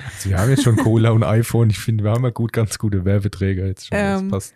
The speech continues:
Speaker 2: jedenfalls gibt es jetzt ein altes Modell wieder, aber mit, ähm, ah,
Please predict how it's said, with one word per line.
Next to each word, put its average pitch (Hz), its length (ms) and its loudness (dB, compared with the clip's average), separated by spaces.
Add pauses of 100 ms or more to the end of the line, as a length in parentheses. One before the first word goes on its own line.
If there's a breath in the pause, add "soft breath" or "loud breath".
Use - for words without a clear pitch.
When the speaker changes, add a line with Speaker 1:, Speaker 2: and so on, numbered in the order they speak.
(120)
Speaker 2:
jedenfalls 254 640 -2
gibt - 200 -4
es 226 120 -6
jetzt 233 280 -4
ein 190 200 -6
altes - 320 -4
Modell 196 420 0
wieder, 214 360 -2
aber 196 280 -2
mit, 196 600 -8
ähm, 175 560 -4 (680)
ah, 156 180 -4